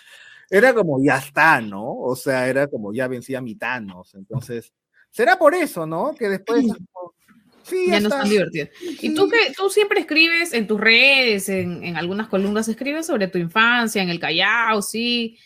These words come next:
Speaker 2: pero bueno, vives ahora en La Molina, pero, pero tanto
Speaker 1: Ahorita San
Speaker 2: barrio,
Speaker 1: Miguel.
Speaker 2: tanta vaina, <clears throat>
Speaker 1: San
Speaker 2: ah,
Speaker 1: Miguel
Speaker 2: ya,
Speaker 1: ahorita.
Speaker 2: tanto
Speaker 1: La Molina
Speaker 2: barrio,
Speaker 1: hace
Speaker 2: tan-
Speaker 1: siete, hace siete años que no vivo en La Molina.
Speaker 2: Ah, ya.
Speaker 1: Cerca.
Speaker 2: Ah, ya.
Speaker 1: Ya,
Speaker 2: Ya,
Speaker 1: ya.
Speaker 2: pero escúchame, pues, déjame preguntarte, pues, señor
Speaker 1: Ah,
Speaker 2: Béjar.
Speaker 1: pues.
Speaker 2: El, <laughs> muy callado, muy,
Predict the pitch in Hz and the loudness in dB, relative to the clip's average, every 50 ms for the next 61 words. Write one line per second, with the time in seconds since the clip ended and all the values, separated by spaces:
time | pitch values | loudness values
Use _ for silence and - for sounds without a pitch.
0 | _ _ _ _ - 202 196 208 226 233 202 180 190 220 240 240 220 196 196 214 | _ _ _ _ 0 2 2 4 2 2 2 2 2 2 2 2 2 2 2 2
1 | 226 226 214 208 220 254 269 254 254 262 262 - - - - _ - 269 262 262 | 2 0 0 0 0 0 0 0 0 -2 -2 -4 -16 -20 -20 _ -2 2 2 2
2 | 233 - - _ _ _ - 277 269 262 262 262 262 262 - - - 359 392 381 | 2 0 -4 _ _ _ 2 2 4 4 4 4 2 -2 -4 0 0 0 2 2
3 | 415 403 - - 220 240 285 302 302 302 277 269 240 220 208 285 294 302 - 302 | 0 2 4 6 6 6 6 6 4 4 2 0 0 0 0 -2 -2 -2 -2 -2
4 | 302 302 302 302 294 294 294 - - _ - 285 311 320 320 320 320 330 320 285 | 0 0 -2 -2 -4 -6 -8 -8 -10 _ -6 -4 -2 -2 -2 0 2 2 4 4
5 | 240 214 220 185 196 202 185 170 165 185 277 311 330 - 330 262 254 254 196 208 | 4 2 2 2 2 2 2 0 0 -2 -4 -4 -4 -2 0 2 4 4 6 6
6 | 202 202 202 196 - - 185 202 196 180 - 170 180 196 196 190 208 202 196 202 | 6 4 4 2 0 -2 0 0 0 0 0 -2 0 0 2 2 2 2 2 2
7 | 196 190 185 160 - 143 135 139 143 143 143 143 131 120 113 113 117 113 104 98 | 0 0 0 -4 -4 -4 -4 -4 -4 -4 -4 -4 -4 -6 -6 -6 -8 -8 -10 -12
8 | 95 87 82 80 80 78 78 76 _ _ _ _ _ - 156 170 170 170 165 156 | -14 -14 -16 -18 -20 -20 -20 _ _ _ _ _ _ -6 -2 -2 0 0 0 -2
9 | 147 - 147 143 - - _ _ _ _ _ _ _ _ _ - - 185 185 180 | -2 -4 -4 -6 -8 -12 _ _ _ _ _ _ _ _ _ -2 0 2 2 4
10 | 170 165 165 165 170 190 196 220 208 190 202 202 202 214 - - 392 - 403 320 | 2 2 0 -2 -4 -2 2 2 2 4 4 2 2 0 -2 -4 -6 -4 -4 -2
11 | 302 294 - - - 359 403 427 427 466 427 403 392 349 330 311 285 285 - 339 | -2 -4 -6 -6 -8 -8 -6 -6 -6 -4 -6 -4 -4 -4 -4 -4 -4 -4 -2 0
12 | 330 311 - 277 269 269 277 - 277 247 254 254 233 240 220 330 302 262 240 233 | 0 0 -2 -4 -6 -4 -2 -2 -2 -2 0 0 2 2 2 2 2 0 0 0
13 | 233 202 180 147 120 101 98 - _ _ _ _ _ - - 233 226 220 220 220 | -2 -2 -2 -2 -2 -6 -10 -16 _ _ _ _ _ -2 2 4 4 4 4 2
14 | 220 202 - 220 254 233 240 269 262 233 - - 247 247 277 302 277 - 285 285 | 0 0 2 4 6 8 8 8 6 4 0 -2 0 2 2 4 4 6 6 6
15 | 320 330 330 311 349 349 349 285 | 6 6 4 4 4 2 2 2